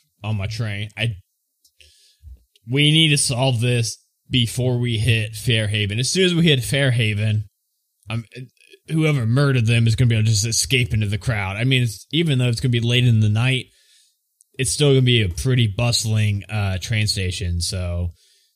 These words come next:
we got an hour and twenty-six minutes, an hour and twenty-five minutes and fifty some odd seconds at this point. So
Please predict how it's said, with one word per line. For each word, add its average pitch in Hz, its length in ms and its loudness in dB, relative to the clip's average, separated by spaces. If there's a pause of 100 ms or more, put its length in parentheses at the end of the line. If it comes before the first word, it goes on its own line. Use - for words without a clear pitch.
(420)
we 139 120 4
got 160 220 4
an 139 160 0
hour 139 640 2 (100)
and 117 140 0
twenty-six 120 760 2
minutes, 110 600 0
an 117 80 -2
hour 156 180 2
and 110 80 0
twenty-five 117 640 0
minutes 107 340 2
and 95 100 -2
fifty 107 340 2
some 101 260 0
odd 85 180 -4
seconds 92 540 -4
at 87 120 -12
this 104 160 -4
point. 107 420 -4 (420)
So 120 800 2